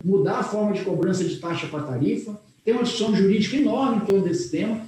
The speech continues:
que até tá lá no Supremo, né? Nosso legislador maior, como eu gosto de chamar aqui, tá lá, tá em discussão lá aquele caso de Joinville, que é uma discussão bastante interessante, mas não cabe aqui, por exemplo, a gente vai tomar todo o tempo na, na discussão, mas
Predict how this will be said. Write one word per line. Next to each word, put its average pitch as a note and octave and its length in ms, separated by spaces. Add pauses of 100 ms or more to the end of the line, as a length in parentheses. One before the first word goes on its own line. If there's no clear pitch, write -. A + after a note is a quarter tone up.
que - 60
até F3+ 220
tá F3+ 160
lá F3+ 120
no F#3 60
Supremo, E3+ 800
né? F#3 240 (140)
Nosso E3+ 260
legislador D3+ 500
maior, - 460 (240)
como C3+ 120
eu C3 40
gosto C#3+ 220
de - 60
chamar B2+ 200
aqui, - 380 (180)
tá C#3+ 100
lá, D#3 100
tá D#3 300
em D#3+ 80
discussão D3 480
lá D3 120
aquele C#3+ 180
caso C#3+ 240
de C3+ 60
Joinville, C#3+ 760 (200)
que - 60
é D3 40
uma D3+ 160
discussão D3+ 320
bastante D#3+ 460
interessante, D3 600
mas C#3 400
não C#3 200
cabe C#3+ 340
aqui, D#3+ 180
por D#3 140
exemplo, D3 240
a D3 80
gente D3 140
vai C3+ 320 (460)
tomar D3 320
todo F#3 180
o C#3+ 80
tempo D#3+ 340
na, C3 220
na C#3 180
discussão, - 380
mas - 360